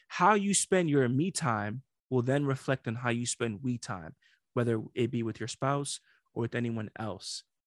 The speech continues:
right? And you must have a definitive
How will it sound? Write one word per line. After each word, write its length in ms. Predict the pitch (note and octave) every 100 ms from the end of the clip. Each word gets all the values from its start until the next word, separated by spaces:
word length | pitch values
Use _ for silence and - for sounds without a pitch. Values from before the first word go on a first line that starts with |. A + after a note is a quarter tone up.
| _ -
right? 220 | A#2+ C3 - _
And 140 | A#2 A#2
you 120 | A#2+
must 360 | A#2+ C3+ C#3
have 300 | D#3 C3+ B2+
a 120 | A#2+ G#2+ - -
definitive 880 | C3 - - G#3+ C3 G2 F#2 C#3